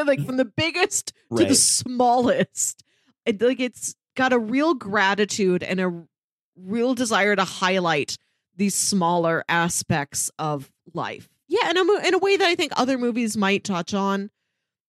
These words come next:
Speaker 1: I, I think of
Speaker 2: Or a character has a certain quirk,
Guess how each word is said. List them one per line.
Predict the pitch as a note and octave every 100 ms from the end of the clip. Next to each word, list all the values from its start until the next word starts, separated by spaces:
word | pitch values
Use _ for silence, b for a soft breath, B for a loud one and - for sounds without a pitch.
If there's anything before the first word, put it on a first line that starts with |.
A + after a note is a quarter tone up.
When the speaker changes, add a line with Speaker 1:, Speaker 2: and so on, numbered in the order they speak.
| _
Speaker 1:
I, | F3+ D#3 -
I | - A3
think | - B3+ B3 -
of | F#3+ F3+ E3
Speaker 2:
Or | B2
a |
character | - - C3 A#2 A2 A2+
has | G#2 G2 G2+
a |
certain | - - F#2+ G2 - _
quirk, | - A#2 G2+ F2+ -